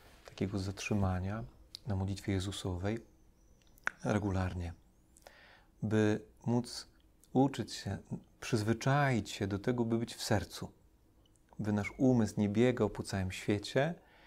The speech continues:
ale by był skupiony na sercu, sercu, które bezustannie wzywa imienia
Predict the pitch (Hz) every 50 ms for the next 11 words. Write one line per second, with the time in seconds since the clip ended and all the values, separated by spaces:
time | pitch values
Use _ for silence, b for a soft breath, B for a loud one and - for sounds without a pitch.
0 | B B B B B B - 104 104 101 110 110 113 123 113 - - - 110 -
1 | 127 120 120 117 107 104 101 - - - 92 90 87 - - - - - - _
2 | _ _ _ _ _ - _ - - - - 113 113 123 - - 135 123 - -
3 | - 104 98 95 98 101 95 98 104 - - 113 110 110 107 95 92 104 101 95
4 | 101 92 92 92 92 90 90 87